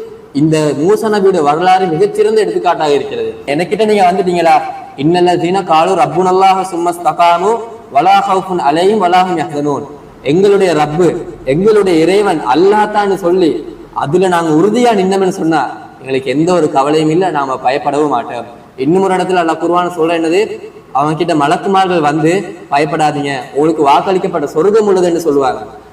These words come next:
இறைவன் உறுதியானவன், இறைவன் உண்மையானவன், அவனுக்கு நான் உண்மையாக இருக்கிறேன் என்று நாம் உறுதியா நின்னோம்னு சொன்னா, அல்லாஹ் எந்த ஒரு சூழ்நிலையிலும் எங்களை கைவிட மாட்டான் என்பதற்கு இந்த இஸ்ரவேலர்களுக்கு அல்லாஹ் கடலை பொளந்து கொடுத்தானே,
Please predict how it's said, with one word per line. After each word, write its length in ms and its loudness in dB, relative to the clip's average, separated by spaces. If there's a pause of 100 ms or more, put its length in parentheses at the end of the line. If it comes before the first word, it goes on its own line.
(120)
இறைவன் 500 2
உறுதியானவன், 840 2
இறைவன் 380 2
உண்மையானவன், 840 0 (240)
அவனுக்கு 520 0
நான் 160 2
உண்மையாக 380 2
இருக்கிறேன் 580 0
என்று 220 0
நாம் 320 0
உறுதியா 140 0
நின்னோம்னு 400 -2
சொன்னா, 380 -10 (400)
அல்லாஹ் 260 2
எந்த 300 0
ஒரு 160 2
சூழ்நிலையிலும் 460 0
எங்களை 240 -2
கைவிட 380 2
மாட்டான் 320 -2
என்பதற்கு 680 -2 (180)
இந்த 140 2
இஸ்ரவேலர்களுக்கு 800 2
அல்லாஹ் 380 2
கடலை 260 2
பொளந்து 340 0
கொடுத்தானே, 360 -2